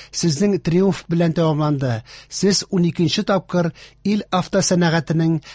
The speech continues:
һәм автоспортының уникаль куәтен исбатлап, бөтен мактау пьедесталын яулый алдыгыз",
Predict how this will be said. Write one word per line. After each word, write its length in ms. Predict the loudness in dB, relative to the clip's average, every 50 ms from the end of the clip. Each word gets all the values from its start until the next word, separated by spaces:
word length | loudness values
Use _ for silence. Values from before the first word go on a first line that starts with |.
| -4 0
һәм 160 | 0 0 0 0
автоспортының 1040 | -2 -4 -4 -2 -2 -2 -2 -2 -4 -4 -2 -2 -2 0 0 0 2 2 0 0 -2 -6 -12 -18 -20 -8 -2
уникаль 480 | 0 2 2 2 2 0 0 0 0 0
куәтен 460 | -2 0 0 0 0 0 0 -2 -2 -2
исбатлап, 560 | -4 -4 -2 -2 -2 -2 -2 -4 -4 -4 -6 -10 -16 -20 -10 -6
бөтен 320 | -4 -2 -2 0 2 2 2
мактау 360 | 2 2 0 0 0 0 0
пьедесталын 640 | 0 0 0 0 -2 -2 0 0 2 2 2 2 2
яулый 320 | 2 2 2 2 2 2 2
алдыгыз", 460 | 0 0 0 0 0 0 -2 -2